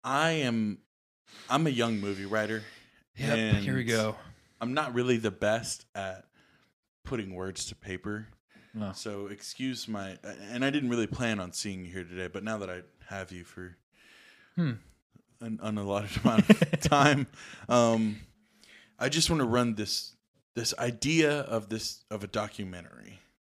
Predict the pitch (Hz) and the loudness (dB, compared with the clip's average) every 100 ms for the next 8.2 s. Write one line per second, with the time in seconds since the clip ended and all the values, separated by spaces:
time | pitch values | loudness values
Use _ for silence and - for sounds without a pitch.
0 | _ _ - 107 - 113 107 135 101 90 | _ _ -6 -6 -4 -2 0 0 -4 -10
1 | - - 98 95 _ - 107 117 110 104 | -10 -14 -14 -18 _ -6 -4 -2 0 0
2 | 104 104 104 107 110 101 101 90 - 104 | 0 0 0 2 2 0 -4 -6 -6 0
3 | 113 113 107 - 120 123 - 120 107 - | 0 2 0 0 -2 0 -2 0 0 0
4 | - - - - - - - 101 98 95 | -6 -8 -10 -20 -20 -14 -6 -4 -4 -6
5 | 95 95 - - 101 - - _ _ - | -8 -12 -18 -10 -10 -10 -20 _ _ -20
6 | _ - 101 110 104 101 98 98 95 - | _ -10 -6 -2 0 2 0 0 -4 -10
7 | - 98 104 101 _ _ _ - - - | -10 -4 -4 -6 _ _ _ -14 -14 -16
8 | - - | -20 0